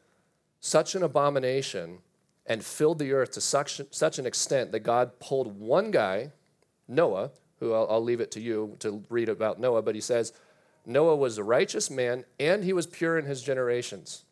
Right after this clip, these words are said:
His bloodline was pure. So that means not very many others were at that point. And he took all the animals on the ark according to their kinds, and then he wipes it all out.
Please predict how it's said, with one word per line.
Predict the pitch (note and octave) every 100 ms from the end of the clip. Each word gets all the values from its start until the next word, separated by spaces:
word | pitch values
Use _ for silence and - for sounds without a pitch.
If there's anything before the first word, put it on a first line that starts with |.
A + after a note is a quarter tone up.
| _ _ _ _ _ _
His | - F3+
bloodline | C#3+ A2+ G2+ G#2 G2+ G#2 B2+ - -
was | G#2
pure. | - - C#3+ - _ _ _ _ _ _ _ _ _ _ _ _ _ _
So | -
that | A2
means | A#2+ A2+ G#2
not | B2+ C3
very | C3+ C3+
many | C3 B2+
others | B2 A#2 G#2
were | A2+ A2 - - _ -
at | G#2
that | F#2 -
point. | F#2 G2+ G#2+ _ _ _ _ -
And | G#2
he |
took | G2 G#2+
all | B2+ D#3+
the | D#3
animals | D3+ D3+ C3
on | C3
the | B2
ark | A#2 C3
according | A#2+ - D#3 C#3+ C3
to | B2+
their | B2
kinds, | - D#3 C3+ G#2+ A#2+ C3+ - _ _ _ _ _ _ _ _ _ _
and | - G#2+
then |
he | G2+
wipes | F#2 G2+ C3 C#3+ -
it | C3
all | B2
out. | A#2+ F2+